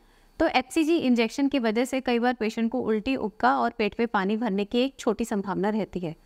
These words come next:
पर क्योंकि हम ये सब चीज़ें करते हुए पेशेंट की सोनोग्राफी के बाद ही हम इंजेक्शन लगाते हैं तो ऐसी पॉसिबिलिटी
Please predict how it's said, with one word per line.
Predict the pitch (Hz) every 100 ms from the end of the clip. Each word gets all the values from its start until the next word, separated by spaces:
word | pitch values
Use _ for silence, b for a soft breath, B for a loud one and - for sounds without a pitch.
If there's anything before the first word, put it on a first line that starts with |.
| b b b
पर | 302
क्योंकि | 320 339 359
हम | 359 320
ये | 294
सब | 285 311
चीज़ें | - 285 302
करते | 294 262 208
हुए | 269 277 277 277
पेशेंट | 233 233 254
की | 262
सोनोग्राफी | 254 233 220 226 247
के | 247 226
बाद | 185 180 220
ही | 254
हम | 240
इंजेक्शन | 220 196 - 220
लगाते | 190 180 190
हैं | 254 269
तो | 302
ऐसी | - 220 294
पॉसिबिलिटी | 226 220 233 233 220 262 381